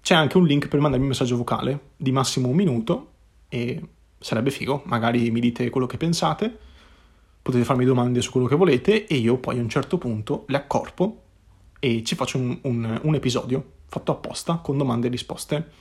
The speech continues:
Se volete, non è obbligatorio, se avete qualcosa da chiedermi, fatelo, è una cosa interessante.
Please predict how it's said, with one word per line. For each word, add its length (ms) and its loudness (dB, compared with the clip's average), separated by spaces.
Se 160 0
volete, 580 0
non 200 2
è 20 2
obbligatorio, 580 0
se 140 -2
avete 160 0
qualcosa 300 0
da 80 2
chiedermi, 560 0
fatelo, 460 0
è 260 2
una 140 0
cosa 180 0
interessante. 680 -4